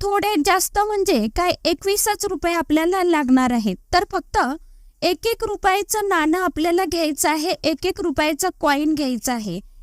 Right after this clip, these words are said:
कृपया पाच रुपयाचा, दोन रुपयाचा, दहा रुपयाचा कॉइन आपल्याला घ्यायचा नाही, फक्त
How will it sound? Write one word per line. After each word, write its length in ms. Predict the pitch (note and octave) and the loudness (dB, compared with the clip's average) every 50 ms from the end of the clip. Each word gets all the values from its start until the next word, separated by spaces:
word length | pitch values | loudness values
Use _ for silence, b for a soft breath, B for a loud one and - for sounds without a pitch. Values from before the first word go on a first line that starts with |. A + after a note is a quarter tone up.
| - _ - - | -20 _ -10 -6
कृपया 440 | G4 G4 - - F#4+ F#4 G4 F#4+ G4+ | -6 -4 0 2 2 2 4 2 0
पाच 380 | - - F#4+ D#4+ E4 D#4+ - | 0 0 2 2 2 0 -2
रुपयाचा, 520 | F#4+ F#4 - F#4 F4 F#4 E4 D4 F#4+ F#4 F#4+ | -4 -2 -2 0 0 0 0 -2 0 0 0
दोन 320 | D4+ C4+ D#4+ D#4+ D#4+ D#4+ D#4+ | 0 0 -2 0 0 0 0
रुपयाचा, 520 | F4 C#4 E4+ E4 F4+ E4 - F4+ F4 F4 | 0 0 0 0 0 0 0 0 0 0
दहा 360 | E4+ C4+ D#4+ D4+ C#4 C#4+ D#4+ E4+ | 0 0 0 -2 0 0 -2 -2
रुपयाचा 500 | F4 D4+ - D4+ D4+ D#4 C#4 - E4 E4 - - | -2 -2 -2 0 0 0 0 0 -2 -2 0 0
कॉइन 280 | E4+ C#4+ C#4+ D4 D4 | 0 0 2 2 0
आपल्याला 460 | D#4+ D4 C#4 - C4+ C4+ C#4 C#4+ D4+ D#4+ | 0 0 0 0 0 2 2 2 0 0
घ्यायचा 420 | D4 F#4 E4+ D4 C4+ - E4 D4+ | 0 2 2 2 2 2 2 4
नाही, 420 | D4 C#4 A#3 A3 A3 G#3 G3 - - - - | 4 6 4 4 0 0 -2 -4 -4 -6 -4
फक्त 280 | - F4 - - - | -4 -4 -4 -2 -2